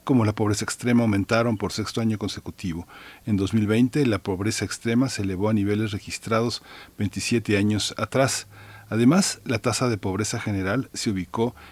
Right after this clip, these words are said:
en un nivel similar al de finales de la década de dos mil.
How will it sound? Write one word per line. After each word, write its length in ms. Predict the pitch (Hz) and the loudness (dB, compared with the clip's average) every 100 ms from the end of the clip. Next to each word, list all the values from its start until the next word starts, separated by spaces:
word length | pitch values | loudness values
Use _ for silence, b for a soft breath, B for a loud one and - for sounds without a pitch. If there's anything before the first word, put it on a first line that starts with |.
| B | B
en 140 | 107 107 | 0 6
un 100 | 113 | 6
nivel 260 | 107 110 | 6 4
similar 540 | 113 107 95 98 131 147 | 2 0 2 2 2 0
al 140 | 131 104 | -4 -2
de 100 | 98 | -2
finales 440 | 98 98 104 98 | -2 0 0 -2
de 80 | 98 | -2
la 120 | 87 | -2
década 460 | 92 - 101 107 101 | -4 -2 -2 -2 -6
de 180 | - 98 | -8 -8
dos 220 | 80 - | -8 -12
mil. 120 | - | -16